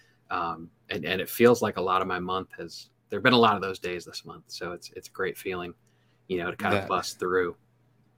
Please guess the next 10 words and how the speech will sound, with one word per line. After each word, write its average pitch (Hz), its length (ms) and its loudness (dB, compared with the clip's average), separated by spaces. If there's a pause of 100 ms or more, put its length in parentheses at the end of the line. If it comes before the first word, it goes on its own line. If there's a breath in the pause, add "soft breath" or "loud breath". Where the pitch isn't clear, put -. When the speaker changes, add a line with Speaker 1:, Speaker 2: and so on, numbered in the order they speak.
(140)
Speaker 2:
Yeah, 85 360 2 (100)
that 110 180 8
is 110 180 2
always, 98 460 2 (640 loud breath)
it 165 100 2
is 151 140 2
always 127 380 4
a 107 40 2
nice 101 320 0
feeling, 80 400 -2